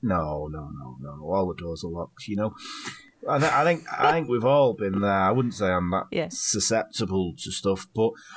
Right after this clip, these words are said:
Speaker 1: obviously there's a sliding scale of it, and if, if you're told about something, and, and I think with the, the Philip experiment, I think, I think maybe Darren, Darren Brown did something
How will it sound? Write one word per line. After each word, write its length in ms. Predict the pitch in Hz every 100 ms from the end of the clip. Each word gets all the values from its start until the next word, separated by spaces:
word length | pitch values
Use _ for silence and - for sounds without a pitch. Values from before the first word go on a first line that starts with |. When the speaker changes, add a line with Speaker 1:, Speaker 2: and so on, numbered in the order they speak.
| -
Speaker 1:
obviously 460 | - 117 120 - 110
there's 200 | 101 104
a 60 |
sliding 460 | - 117 110 104 101
scale 400 | - 120 131 98
of 160 | 82
it, 160 | 90 90 -
and 280 | 104 104
if, 440 | 107 107 104 - - _ _ _ _ _ _ _ _ _ _ - -
if 260 | 113 104
you're 160 | 107 95
told 360 | - 101 107 107
about 320 | 113 110 95
something, 600 | 113 104 98 107 104 101
and, 240 | 95 95 95 - - -
and 360 | 113 120 127 120
I 160 | - 131
think 340 | 160 165 147
with 160 | 135 -
the, 300 | 123 117 104
the 200 | 117 104
Philip 360 | - 151 139
experiment, 720 | 107 - 101 95 92 92 92 -
I 100 | 98
think, 260 | 151 156 - -
I 140 | 170
think 140 | 226 226
maybe 220 | 190 131
Darren, 480 | 151 127 113 98 95 - -
Darren 300 | 110 104 95
Brown 380 | 110 156 156
did 140 | 98 85
something 600 | - 92 - 92 87